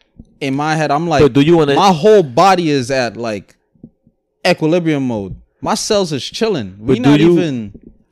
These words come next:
Speaker 2: But, but is your response, like, a
Speaker 1: Short.
Speaker 2: blanket, like, this is how you respond to all situations? 'Cause I do believe that some situations deserve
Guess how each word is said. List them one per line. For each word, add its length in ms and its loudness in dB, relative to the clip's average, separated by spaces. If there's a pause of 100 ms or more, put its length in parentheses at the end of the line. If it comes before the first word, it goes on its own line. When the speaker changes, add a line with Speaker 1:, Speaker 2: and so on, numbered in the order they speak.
Speaker 2:
But, 220 -6 (880)
but 260 0 (480)
is 220 0
your 160 2
response, 720 -6
like, 320 -6 (520)
a 80 -4
Speaker 1:
Short. 180 -4
Speaker 2:
blanket, 540 -8 (120)
like, 320 -8
this 100 -14
is 100 -18
how 100 -8
you 180 -10
respond 640 -10
to 100 -12 (140)
all 300 -6
situations? 680 -18 (300)
'Cause 80 -4
I 80 2
do 160 4
believe 300 0
that 200 0
some 320 -8
situations 500 -8
deserve 680 -2